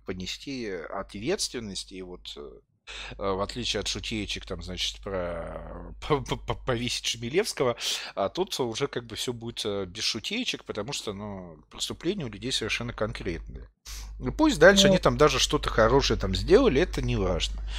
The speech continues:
Speaker 1: Преступления против нации незамолимы ни в сем веке, ни в грядущем.
Speaker 2: Ну, я, конечно, тоже не испытываю, э, позитивных эмоций по поводу того, что случилось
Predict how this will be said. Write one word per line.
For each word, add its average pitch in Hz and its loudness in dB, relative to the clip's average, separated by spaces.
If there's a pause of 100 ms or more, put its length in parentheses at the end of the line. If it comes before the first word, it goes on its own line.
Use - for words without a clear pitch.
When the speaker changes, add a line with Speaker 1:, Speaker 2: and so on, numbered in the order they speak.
(260)
Speaker 1:
Преступления 170 6
против - 0
нации 233 6
незамолимы 127 4
ни 95 -2
в - -4
сем 226 2
веке, 208 -2 (120)
ни 123 -2
в 160 -10
грядущем. - -6 (1120)
Speaker 2:
Ну, 170 8
я, 208 12
конечно, 175 10
тоже 131 0
не 131 8
испытываю, 135 10 (460)
э, 139 12 (720)
позитивных 170 12
эмоций 160 12
по 139 -2
поводу 135 6
того, 139 12
что 135 2
случилось 131 2